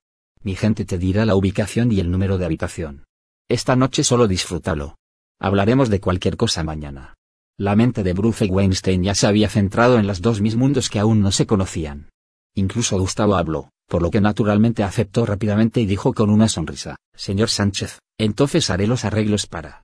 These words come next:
que alguien lo lleve de regreso a área de la prisión, y también haré arreglos para cambiar de celda". Pronto,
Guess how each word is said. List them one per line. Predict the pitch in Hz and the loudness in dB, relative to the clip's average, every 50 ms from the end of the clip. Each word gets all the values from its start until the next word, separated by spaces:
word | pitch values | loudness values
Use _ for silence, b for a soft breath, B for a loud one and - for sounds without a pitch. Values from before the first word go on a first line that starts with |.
| _ _ | _ _
que | - - 101 | -8 -4 -2
alguien | 95 107 107 123 123 117 | -2 0 0 2 2 2
lo | 98 95 | 2 2
lleve | 90 90 87 87 92 | 2 2 0 0 0
de | 85 90 87 | 0 0 0
regreso | 87 90 85 92 107 113 - - | 0 0 0 0 0 0 0 0
a | 95 92 | 0 0
área | 101 101 104 104 | 2 2 2 0
de | 92 92 | 0 0
la | 92 90 85 | -2 -4 -4
prisión, | - - 98 - - - 104 87 82 - - _ _ | -2 -2 -2 2 4 4 2 2 0 -6 -12 _ _
y | _ - 101 | _ -4 -2
también | 95 95 90 92 104 101 92 | 0 0 2 4 4 4 4
haré | 90 98 101 | 4 2 2
arreglos | 101 104 107 101 98 87 - | 2 2 2 0 0 -2 -2
para | - 92 87 85 | -4 -4 -4 -4
cambiar | - 92 90 87 87 80 | -4 -2 -2 -2 -2 -2
de | 82 90 | -2 -4
celda". | 82 - - 87 87 80 73 73 69 - _ _ _ _ _ _ _ _ | -4 -4 -6 -6 -6 -6 -8 -10 -14 -16 _ _ _ _ _ _ _ _
Pronto, | _ - 87 82 78 76 - 73 69 - | _ -6 -4 -4 -4 -6 -8 -10 -10 -12